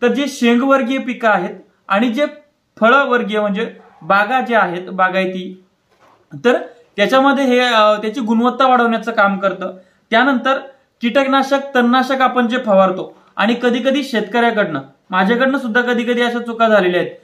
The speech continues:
की काय होतं, कधी एखादा recommended dose नसतो आणि तो आपण फवारतो, कधी कधी आपण जास्त कीटकनाशक टाकतो, कधी कधी आपण, अ, एखादी समजा उडीद असेल तर त्याला एखादा strong arm चालत नाही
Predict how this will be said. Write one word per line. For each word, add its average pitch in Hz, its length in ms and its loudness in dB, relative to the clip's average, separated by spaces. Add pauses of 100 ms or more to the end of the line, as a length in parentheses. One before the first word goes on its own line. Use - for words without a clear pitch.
(160)
की 226 80 -8
काय 233 240 0
होतं, 240 400 -6
कधी 233 280 -2
एखादा 240 280 0
recommended 247 520 0
dose 254 180 -2
नसतो 233 560 -2
आणि 190 240 -2
तो 233 60 2
आपण 226 400 0 (140)
फवारतो, 196 500 2
कधी 226 180 -2
कधी 240 180 -4
आपण 233 380 0
जास्त 220 340 -4
कीटकनाशक 240 640 -2
टाकतो, - 420 -4 (320)
कधी 226 180 0
कधी 247 160 -2
आपण, 247 340 0 (260)
अ, 208 360 2
एखादी 214 340 -2
समजा 220 260 0
उडीद 220 320 0
असेल 220 260 -2
तर 196 40 -4
त्याला 220 260 -2
एखादा 226 200 -2
strong 214 360 0
arm 233 160 0
चालत 220 340 -2
नाही 165 160 -10